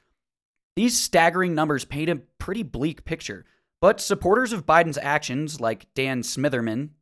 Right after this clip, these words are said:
the Wyoming state manager for the Wilderness Society, noted that, quote, "Over ninety percent of the revenue Wyoming reaps from federal oil and gas comes from royalties paid on production,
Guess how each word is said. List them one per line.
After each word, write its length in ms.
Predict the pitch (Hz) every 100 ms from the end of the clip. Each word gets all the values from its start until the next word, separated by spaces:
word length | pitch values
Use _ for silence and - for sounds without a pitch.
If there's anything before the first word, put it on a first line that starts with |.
| _ -
the 100 | 135
Wyoming 460 | 139 139 151 151
state 320 | 135 - 143 120
manager 420 | 131 143 143 160
for 140 | -
the 100 | 120
Wilderness 520 | 117 131 127 117 107
Society, 540 | - - 110 107 120 - _ -
noted 320 | 170 190 156
that, 340 | 160 151 151
quote, 360 | - 190 185 180 _ _ -
"Over 240 | 180 226 208
ninety 320 | 156 202 226
percent 340 | 202 196 185
of 60 | 175
the 80 | 151
revenue 360 | 156 151 147
Wyoming 680 | 127 127 135 143 143 135 117
reaps 320 | 151 143 -
from 320 | - 131 123
federal 480 | 120 139 135 135 131
oil 240 | 127 131 117
and 100 | 107
gas 360 | 147 135 -
comes 280 | - 170 202
from 220 | - 214
royalties 580 | 123 147 151 151 160 151
paid 220 | - 127
on 140 | 123 113
production, 480 | 160 185 - 107